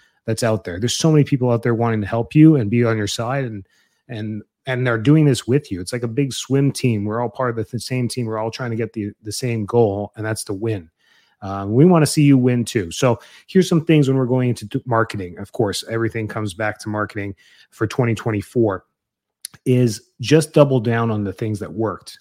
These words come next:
And some of the things that you think that don't work are your social media. You think that, you know, "I'm kinda wasting time. I'm gonna yell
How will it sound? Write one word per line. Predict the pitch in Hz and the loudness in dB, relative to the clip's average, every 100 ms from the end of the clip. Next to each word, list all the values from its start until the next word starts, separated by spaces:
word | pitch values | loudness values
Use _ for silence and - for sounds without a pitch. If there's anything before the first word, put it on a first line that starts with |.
| _ 127 | _ -6
And | 120 117 113 | -4 -2 -4
some | - 175 | -2 0
of | 240 | 2
the | 220 | 2
things | 175 165 | 2 0
that | 139 | 0
you | 127 110 | -2 -6
think | - 151 139 | -2 -2 0
that | 98 90 | -6 -4
don't | - 127 123 | 0 0 -2
work | 95 85 82 - _ - - - _ - | -8 -10 -10 -16 _ -20 -20 -20 _ -4
are | 123 123 120 120 123 | 0 2 2 -2 -2
your | 117 | -2
social | - 120 - 107 | -2 -4 -2 -4
media. | 90 76 - | -6 -10 -10
You | 120 120 | -2 2
think | 139 123 | 2 2
that, | 117 107 - | 0 -2 -4
you | 120 113 | -4 -2
know, | 107 107 | -2 -4
"I'm | 107 104 | -6 -8
kinda | - 104 | -6 -6
wasting | 101 95 - 87 | -6 -8 -12 -16
time. | - 143 139 135 131 - - - | -10 -6 -2 0 -2 -6 -20 -16
I'm | 107 | 0
gonna | 135 190 | 2 4
yell | 165 131 131 131 127 - | 4 4 4 4 0 -4